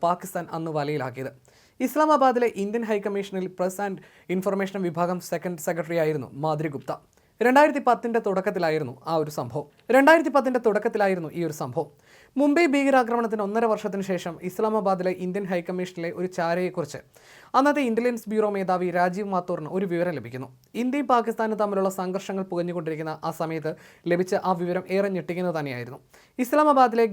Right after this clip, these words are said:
ഗ്രേഡ് ബി ഇന്ത്യൻ ഫോറിൻ സർവീസ് ഉദ്യോഗസ്ഥയും സെക്കൻഡ് സെക്രട്ടറി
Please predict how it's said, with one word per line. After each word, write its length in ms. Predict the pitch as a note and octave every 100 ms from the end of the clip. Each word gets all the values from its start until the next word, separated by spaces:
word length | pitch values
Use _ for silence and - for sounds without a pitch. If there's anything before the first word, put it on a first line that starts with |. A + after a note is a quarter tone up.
| F3+
ഗ്രേഡ് 260 | F#3+ G#3+ G#3
ബി 80 | G#3+ F#3
ഇന്ത്യൻ 220 | F3+ G3+ G3+
ഫോറിൻ 260 | F#3+ F#3+ F#3+
സർവീസ് 300 | E3+ F3 F3 D3
ഉദ്യോഗസ്ഥയും 500 | D#3+ E3+ E3 C#3+ G3+ - - -
സെക്കൻഡ് 320 | A#3 C#4 C4+
സെക്രട്ടറി 320 | A#3+ A3+ A3+